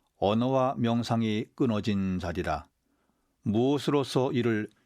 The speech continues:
형용할 수 없으나, 형이하로서 말하면 우주 만유가 다 이 원으로서 표현되어 있으니,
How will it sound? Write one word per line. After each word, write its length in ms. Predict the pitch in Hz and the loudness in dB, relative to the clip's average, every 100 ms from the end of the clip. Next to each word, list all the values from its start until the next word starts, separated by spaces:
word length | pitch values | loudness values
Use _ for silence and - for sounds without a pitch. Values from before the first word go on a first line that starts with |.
| _ | _
형용할 440 | - 127 135 127 117 | -4 0 0 -2 -4
수 320 | - 117 113 - | -2 -2 -2 -4
없으나, 560 | 85 - 80 73 - _ _ _ _ _ _ _ _ | -6 -4 -8 -8 -12 _ _ _ _ _ _ _ _
형이하로서 1120 | - - 139 147 - 123 135 151 - 135 110 - | -8 -2 0 0 0 2 2 0 0 0 0 0
말하면 600 | 104 98 90 82 69 - _ _ _ _ _ _ _ | 0 0 -2 -4 -6 -12 _ _ _ _ _ _ _
우주 600 | 110 120 135 135 127 131 | 0 2 2 2 0 0
만유가 680 | 123 113 110 110 101 98 90 - _ _ _ _ | 2 2 2 2 2 0 -2 -10 _ _ _ _
다 320 | - 95 85 80 | -6 0 0 0
이 260 | 110 131 147 | 0 0 0
원으로서 800 | 110 117 139 135 - 135 117 - _ - | 0 0 0 -2 0 0 0 -4 _ -8
표현되어 680 | - 117 107 107 104 101 92 | 0 0 2 0 0 0 -2
있으니, 460 | 82 95 71 69 | -4 -8 -8 -12